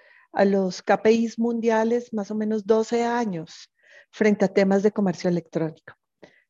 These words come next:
Después de la pandemia, adelantamos un, un, un buen componente que decían los especialistas que íbamos a quedar como todavía dos años atrás de lo que se veía a nivel global en términos de comercio electrónico.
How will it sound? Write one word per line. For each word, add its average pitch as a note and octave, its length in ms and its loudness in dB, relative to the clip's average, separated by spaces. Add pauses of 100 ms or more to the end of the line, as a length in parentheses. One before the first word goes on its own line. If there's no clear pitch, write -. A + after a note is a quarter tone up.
Después G3 320 2
de G3 80 4
la A#3 160 4
pandemia, G#3+ 640 0 (180)
adelantamos G3+ 1120 4 (200)
un, F3+ 440 -4
un, F3 400 -4
un F#3 160 -4
buen G3+ 280 0
componente A3+ 760 0 (440)
que - 100 -2
decían G#3+ 800 2
los G#3 640 0
especialistas F#3 800 -2
que G#3+ 120 -2
íbamos G3 220 -2
a A#3+ 100 -4
quedar E3+ 340 -4
como A3 340 -2 (160)
todavía G#3+ 320 6
dos C4 240 6
años D4 340 2
atrás A3 460 0
de G3 100 0
lo A3+ 140 -4
que A3 100 -4
se F#3+ 180 -8
veía F#3+ 500 -2 (360)
a A3+ 120 4
nivel F#3+ 340 2
global G#3+ 480 2
en G#3+ 120 -4
términos G#3 440 -6
de G3 140 -6
comercio F3 320 -6
electrónico. F3 640 -4